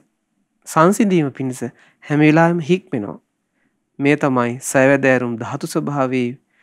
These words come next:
අ, මූලික කතාව භික්ෂුව කියලා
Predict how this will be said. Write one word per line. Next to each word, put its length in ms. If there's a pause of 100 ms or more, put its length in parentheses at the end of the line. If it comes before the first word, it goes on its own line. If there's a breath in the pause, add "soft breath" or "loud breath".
(400)
අ, 60 (320)
මූලික 500
කතාව 480 (600)
භික්ෂුව 380 (520)
කියලා 340